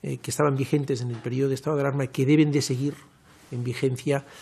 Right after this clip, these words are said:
hasta que derrotemos definitivamente al virus, eh, que será cuando tengamos una terapia eficaz o una vacuna efectiva contra el mismo. La vigencia, por tanto, de este Real Decreto Ley,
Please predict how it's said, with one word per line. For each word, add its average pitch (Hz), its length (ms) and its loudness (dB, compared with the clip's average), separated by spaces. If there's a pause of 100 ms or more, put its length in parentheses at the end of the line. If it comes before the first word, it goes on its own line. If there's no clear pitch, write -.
(140)
hasta 131 840 4
que 135 140 0
derrotemos 131 480 2
definitivamente 120 920 -6
al - 160 -14
virus, - 380 -14 (200)
eh, 113 340 -10
que - 80 -12
será 120 260 -2
cuando 120 240 -4
tengamos 120 380 -4
una 120 160 -6
terapia 135 320 -2
eficaz 123 480 -6 (400)
o 127 40 -6
una 131 200 -2
vacuna 117 440 -4
efectiva 110 500 -6
contra 104 280 -12
el 92 80 -14
mismo. - 280 -20 (400)
La 135 80 2
vigencia, 151 400 4
por 143 120 0
tanto, 147 260 0
de 143 40 4
este 139 180 0
Real 120 540 2
Decreto 123 340 -2
Ley, 196 340 6